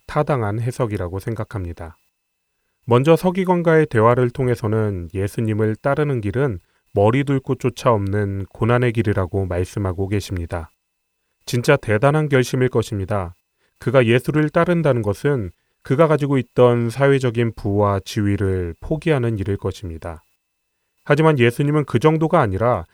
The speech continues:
자신의 삶을 장담하지 못할 정도로 모든 것을 포기해야 한다고 말씀하십니다.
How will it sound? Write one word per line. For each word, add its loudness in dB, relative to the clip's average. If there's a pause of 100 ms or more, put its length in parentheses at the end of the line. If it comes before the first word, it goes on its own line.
(120)
자신의 0
삶을 0
장담하지 2
못할 -2
정도로 -4 (200)
모든 4
것을 2
포기해야 2
한다고 0
말씀하십니다. -6